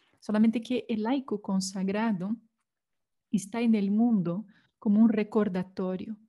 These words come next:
a todos los bautizados, diciendo, "Recuerda tu vocación", ¿no? Es como estás, estás viviendo de una manera, por así decir, a, a, a tiempo completo una expresión, ¿no? La expresión de,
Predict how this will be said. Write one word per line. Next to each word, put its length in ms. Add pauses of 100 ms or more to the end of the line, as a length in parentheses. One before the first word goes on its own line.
(140)
a 80
todos 360
los 180
bautizados, 960 (520)
diciendo, 500
"Recuerda 560
tu 100
vocación", 560 (220)
¿no? 180 (340)
Es 80
como 380
estás, 420
estás 320
viviendo 500
de 80
una 140
manera, 600 (880)
por 100
así 220
decir, 480
a, 160
a, 300
a 80
tiempo 300
completo 720
una 220
expresión, 840 (140)
¿no? 320
La 120
expresión 680
de, 240